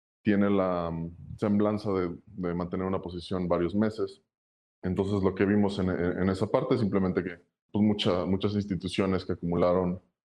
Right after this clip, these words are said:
sobre todo entre diez mil y veinte mil, porque es donde hubo, d-, digo, después de que ya MicroStrategy, Paul Tudor Jones y, y los más, <clears throat> los que, los que entraron, este, con, con más iniciativa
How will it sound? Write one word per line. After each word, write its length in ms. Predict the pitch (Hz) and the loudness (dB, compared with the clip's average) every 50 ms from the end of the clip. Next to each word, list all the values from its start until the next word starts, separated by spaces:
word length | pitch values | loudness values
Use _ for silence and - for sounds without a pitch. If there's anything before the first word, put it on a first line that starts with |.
| _ _ _ _ | _ _ _ _
sobre 340 | - - 139 123 120 123 123 | -4 0 2 2 4 2 2
todo 320 | 120 123 151 147 143 143 139 | 2 2 2 2 2 2 0
entre 200 | 127 - 117 104 | 0 -2 -4 -2
diez 180 | 107 107 101 107 | -2 -2 -2 -2
mil 180 | 107 107 104 | -2 -4 -2
y 40 | 104 | -4
veinte 280 | 98 95 95 95 98 101 | -4 -4 -6 -6 -6 -4
mil, 340 | 113 131 135 147 147 - - _ _ _ _ _ _ _ _ _ _ | -4 -4 -4 -4 -8 -12 -18 _ _ _ _ _ _ _ _ _ _
porque 260 | 101 98 - 98 95 | -14 -8 -2 0 0
es 120 | 95 98 | 0 0
donde 340 | 104 101 98 92 90 87 87 | 0 0 0 0 0 0 0
hubo, 500 | 90 - 92 90 95 98 95 90 85 80 90 - - _ _ _ _ _ | 0 -2 -4 -2 -2 0 0 0 -2 -4 -8 -10 -16 _ _ _ _ _
d-, 320 | - 101 104 95 92 101 101 | -14 -10 -8 -6 -4 -2 0
digo, 220 | 101 110 101 95 | 2 2 4 4
después 400 | 90 90 90 - - 104 98 95 95 | 4 2 0 0 2 2 2 2 2
de 80 | 92 | 0
que 140 | - 87 87 | 0 0 2
ya 140 | 87 90 92 | 2 2 2
MicroStrategy, 800 | 92 90 90 87 87 90 85 - - 98 95 95 90 87 90 90 | 2 2 0 0 0 -2 -2 2 2 4 4 4 4 2 0 -2
Paul 240 | - - 90 85 87 | 0 0 0 0 2
Tudor 280 | - 87 85 87 87 87 | 0 2 2 2 2 2
Jones 440 | 101 98 98 98 98 95 92 - - | 2 2 2 2 0 -2 -4 -4 -6
y, 120 | 87 85 85 - _ _ _ _ _ _ _ _ _ _ _ _ _ _ _ - | -6 -6 -6 -8 _ _ _ _ _ _ _ _ _ _ _ _ _ _ _ 0
y 60 | 95 | 2
los 300 | 92 90 90 92 92 92 101 | 4 4 4 4 2 2 2
más, 760 | 101 104 104 104 107 107 107 104 104 101 - - - - - _ _ _ _ | 2 2 2 2 2 0 0 -2 -4 -6 -10 -16 -20 -20 -20 _ _ _ _
<clears throat> 920 | 143 - - 123 120 107 92 92 - _ _ _ _ _ _ _ _ _ - | -10 -10 -8 -8 -8 -10 -12 -14 -18 _ _ _ _ _ _ _ _ _ -10
los 140 | 95 92 - - | -8 -8 -6 -4
que, 180 | 98 90 82 - - _ _ _ _ _ _ _ _ _ _ _ - - - _ _ _ _ _ _ _ | -4 -4 -4 -8 -12 _ _ _ _ _ _ _ _ _ _ _ -20 -20 -20 _ _ _ _ _ _ _
los 140 | - 110 104 | 0 0 2
que 60 | 120 | 0
entraron, 440 | 107 104 120 120 120 123 120 117 113 | 0 0 2 2 2 2 2 0 0
este, 360 | 104 98 98 - - 107 95 | 0 -2 -2 -2 -2 -2 -2
con, 240 | 101 101 98 101 98 92 | 0 -2 -4 -4 -4 -4
con 160 | - 104 107 | -2 0 2
más 200 | 110 113 110 117 | 0 0 0 0
iniciativa 960 | 110 107 101 101 107 101 98 - - 123 117 117 120 120 110 104 101 98 | 0 0 2 2 0 0 0 0 0 0 2 2 4 2 2 2 0 -2